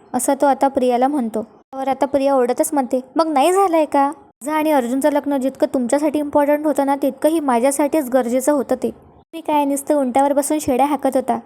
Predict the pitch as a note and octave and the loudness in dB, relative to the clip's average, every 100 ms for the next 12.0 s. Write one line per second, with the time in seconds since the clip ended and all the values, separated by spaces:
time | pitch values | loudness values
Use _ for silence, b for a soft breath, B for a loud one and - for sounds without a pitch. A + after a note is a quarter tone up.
0 | - B3 C4 C#4 C#4 C#4 C#4+ C#4 C#4 B3+ | -4 0 2 2 0 0 0 0 -2 0
1 | D#4 C4 C4 D4 B3+ C#4 C#4+ C#4 A3+ B3+ | 0 0 -2 0 0 2 -2 -2 0 0
2 | B3+ C4+ C4+ A#3 A3+ B3+ A3+ A#3 B3 A3+ | 0 -2 0 0 0 0 0 0 0 0
3 | A3+ A#3 B3+ B3+ G#3+ G#3+ - - - - | -2 0 -2 -4 -8 -10 -16 -20 -20 -20
4 | _ B3 B3+ C4 C4+ C4+ C#4+ C4+ D4 - | _ -6 -2 0 0 0 0 0 -2 -2
5 | C4 B3+ C4+ C#4 B3 B3+ C4+ D4 B3+ C#4+ | 0 2 2 0 -2 -2 0 2 0 -2
6 | - D4 C#4+ C#4 C#4+ D#4+ F4 D4+ F4+ C4 | -2 -4 -2 0 0 0 -4 0 0 2
7 | D#4 F4+ D#4+ D4 C#4+ C#4 C#4 C#4 C4 A#3 | 0 -2 -2 0 0 0 0 0 0 0
8 | A#3 C#4 C#4 C#4 C#4+ D4 - b b b | 0 -2 -2 -2 -2 -4 -6 b b b
9 | _ - C#4+ C4+ C#4 B3+ B3 A#3+ - C#4+ | _ -2 0 2 2 2 2 0 -2 -2
10 | C#4+ C#4+ A3+ B3 C4 C4 C#4 C4+ G3+ B3+ | -2 -4 -2 0 0 -2 -2 -2 0 0
11 | C#4+ B3 C4 D4+ C#4 B3+ A3 G#3+ G#3+ G#3+ | 2 0 0 0 0 0 0 0 -2 -4